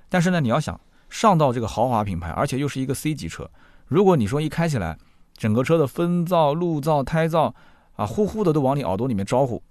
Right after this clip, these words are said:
那也就不要谈什么所谓的豪华车的质感了，对不对？那么C T六其实在这方面做的还是非常到位的啊。我不知道大家有没有去过四S店看过C T六的实车，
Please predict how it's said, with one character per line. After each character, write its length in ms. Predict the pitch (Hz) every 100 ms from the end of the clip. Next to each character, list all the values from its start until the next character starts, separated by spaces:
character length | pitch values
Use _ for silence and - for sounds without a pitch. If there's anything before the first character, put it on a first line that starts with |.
| -
那 220 | - 120 107
也 120 | 92
就 160 | 95
不 120 | 95 101
要 100 | 101
谈 220 | - 92
什 100 | 90
么 80 | 92
所 160 | -
谓 100 | 92
的 80 | 90
豪 160 | 85 90
华 140 | 95
车 140 | 92 98
的 100 | 92
质 160 | 98
感 140 | 80 50
了， 100 | 50 - -
对 80 |
不 60 | 107
对？ 140 | 123 113 - - - - -
那 80 | 131
么 120 | 139
C 140 | 123 185
T 80 | 208
六 180 | 240
其 120 | 143 104
实 100 | 104
在 80 |
这 80 | 101
方 160 | 104 101
面 100 | 95
做 160 | 98
的 80 | 95
还 120 | 85
是 80 | 87
非 100 | 85
常 160 | 95 98
到 140 | 110
位 220 | 104 123
的 100 | 82
啊。 220 | - 92 87 - - - _ -
我 160 | 113
不 80 | 120
知 80 | 165
道 420 | 190 156 117 104
大 140 | 101 123
家 100 | 139
有 60 |
没 60 | 131
有 80 | 123
去 240 | - 131
过 180 | 107 95
四 140 | -
S 160 | 110 110
店 180 | 117 101
看 300 | - 135 104
过 140 | 90
C 120 | 85
T 80 | 113
六 120 | 117
的 100 | 107
实 240 | 90 - 101
车， 300 | 135 135